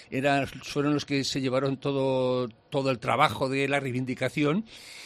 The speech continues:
Entre ellos dos estuvieron en Madrid, estuvieron en Roma, fueron, vinieron, le-, les pasaron las cinco mil, eh, va-, vamos, eh, <laughs> iba, iba a decir un taco, no, estuvieron cincuenta mil penalidades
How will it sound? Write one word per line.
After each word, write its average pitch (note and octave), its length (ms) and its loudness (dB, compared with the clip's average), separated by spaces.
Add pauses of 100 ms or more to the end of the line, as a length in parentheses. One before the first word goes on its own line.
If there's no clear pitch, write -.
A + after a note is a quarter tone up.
(160)
Entre C#3+ 300 2
ellos D#3 220 2
dos F#3+ 260 2
estuvieron C#3 400 -2
en C3 60 -2
Madrid, E3 340 2
estuvieron B2+ 460 -2
en G#2+ 100 -4
Roma, F#3+ 720 6
fueron, E3 600 0
vinieron, E3+ 840 2 (360)
le-, C3+ 600 0
les B2+ 480 -2
pasaron C3+ 400 -2
las A#2+ 160 -2
cinco B2+ 320 -2
mil, C3 720 -2
eh, B2 540 -6
va-, A#2 220 -8 (120)
vamos, B2+ 400 -8
eh, A2+ 320 -8 (180)
<laughs> D3 240 -4
iba, C3 160 -4 (220)
iba C#3+ 140 -4
a - 20 0
decir C#3 200 -4
un B2 120 -4
taco, B2 280 -6
no, C3+ 180 -2 (240)
estuvieron C#3 340 -6
cincuenta C3+ 380 -6
mil D3 160 -2
penalidades D3+ 960 0